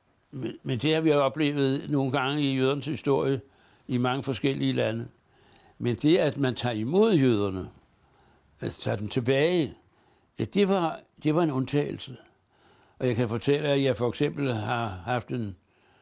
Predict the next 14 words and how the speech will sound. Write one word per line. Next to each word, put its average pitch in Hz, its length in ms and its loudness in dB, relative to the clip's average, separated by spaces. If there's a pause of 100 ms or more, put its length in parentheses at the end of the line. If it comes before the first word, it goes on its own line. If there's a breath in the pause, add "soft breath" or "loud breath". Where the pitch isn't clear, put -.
(360 soft breath)
øh, 104 80 -4
svoger, 143 460 0
der 123 200 -2
var 120 300 -2
født 165 320 -2 (280)
og 110 320 -6 (100)
vokset 135 400 -4
op 131 180 0
i 135 40 -4
Polen, 180 480 -2 (920 soft breath)
som 123 220 -6
gennemgik, 135 680 0
øh, 123 380 0 (640)
helvede 131 680 0